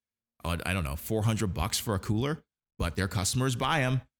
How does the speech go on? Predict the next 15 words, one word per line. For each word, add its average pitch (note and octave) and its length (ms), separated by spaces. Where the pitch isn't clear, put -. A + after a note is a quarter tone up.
because G2+ 440
they F#2+ 180
know G2+ 240
exactly F#2 420
what C3+ 120
their C#3 100
customer C#3 360
wants. G2+ 400
They F#2 100
figured A#2 320
out G#2+ 120
how A#2 100
to A2+ 80
produce A#2 420
it, F#2+ 180